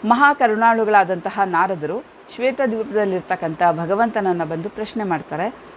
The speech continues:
"ಸ್ವಾಮಿ, ನಿನಗೆ ಉತ್ಸವಗಳಲ್ಲಿ, ಎಲ್ಲ ಉತ್ಸವಗಳು ನಿನಗೆ ಅತಿ ಪ್ರೀತಿ,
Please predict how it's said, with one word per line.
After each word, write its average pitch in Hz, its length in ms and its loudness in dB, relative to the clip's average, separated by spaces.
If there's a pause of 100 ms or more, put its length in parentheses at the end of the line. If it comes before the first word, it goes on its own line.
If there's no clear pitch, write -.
(140)
"ಸ್ವಾಮಿ, 233 400 4
ನಿನಗೆ 247 520 0 (440)
ಉತ್ಸವಗಳಲ್ಲಿ, 226 840 2 (360)
ಎಲ್ಲ 226 360 0
ಉತ್ಸವಗಳು 294 600 2
ನಿನಗೆ 247 280 -2
ಅತಿ 240 240 0
ಪ್ರೀತಿ, 170 400 -4